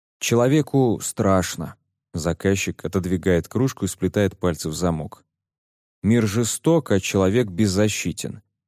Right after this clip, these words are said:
Его могут ножом в подворотне пырнуть,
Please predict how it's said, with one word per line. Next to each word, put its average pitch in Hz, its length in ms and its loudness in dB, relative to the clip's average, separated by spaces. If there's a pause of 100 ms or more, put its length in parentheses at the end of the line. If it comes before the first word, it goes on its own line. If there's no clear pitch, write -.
(320)
Его 127 320 2
могут 127 420 2
ножом 127 460 2
в - 120 -6
подворотне 113 680 2
пырнуть, 107 840 0